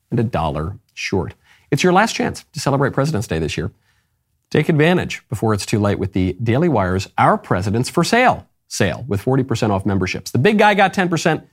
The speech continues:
We're giving you forty percent. Get access to the world of Daily Wire Plus with fearless documentaries, gripping movies, Dennis Prager's Master's Program, and the entire library of Doctor Jordan Peterson's work,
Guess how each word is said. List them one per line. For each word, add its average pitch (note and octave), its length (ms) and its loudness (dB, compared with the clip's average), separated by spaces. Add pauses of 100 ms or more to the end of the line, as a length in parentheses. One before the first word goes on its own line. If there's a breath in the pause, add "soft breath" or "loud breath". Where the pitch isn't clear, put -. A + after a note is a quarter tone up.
(160)
We're E3 140 2
giving C#3 220 2
you G2 220 2
forty A#2 340 -2
percent. - 320 -8 (160)
Get A#2+ 100 2
access A#2+ 580 -2 (220)
to - 80 0
the G2+ 60 2
world G2 240 2
of F#2 60 -2
Daily A#2 200 2
Wire G2+ 160 2
Plus F2 380 -4 (240)
with G2+ 120 -2
fearless A3+ 380 0
documentaries, G#2 600 0
gripping B2 300 0
movies, F#2 320 0
Dennis G#3 260 -2
Prager's F2+ 440 -4
Master's F#2 500 -4
Program, F2 500 -2 (440 soft breath)
and A#2 80 0
the A#2+ 60 2
entire E3+ 260 -2
library G#2 520 0
of - 140 -10
Doctor F2+ 260 -2
Jordan F#2 260 0
Peterson's F2+ 400 -4
work, F2 240 -2